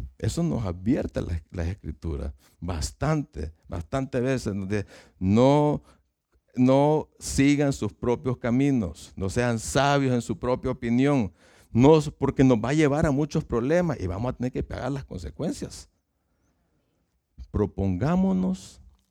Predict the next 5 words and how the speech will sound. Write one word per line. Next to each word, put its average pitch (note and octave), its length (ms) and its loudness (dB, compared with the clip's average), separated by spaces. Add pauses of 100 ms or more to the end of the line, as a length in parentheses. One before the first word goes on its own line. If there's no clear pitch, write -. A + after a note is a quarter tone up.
(460)
ustedes B2+ 480 -4
y A#2+ 100 -2
yo, A#2 220 -4
ser - 500 -4 (180)
bíblicos. F2 960 0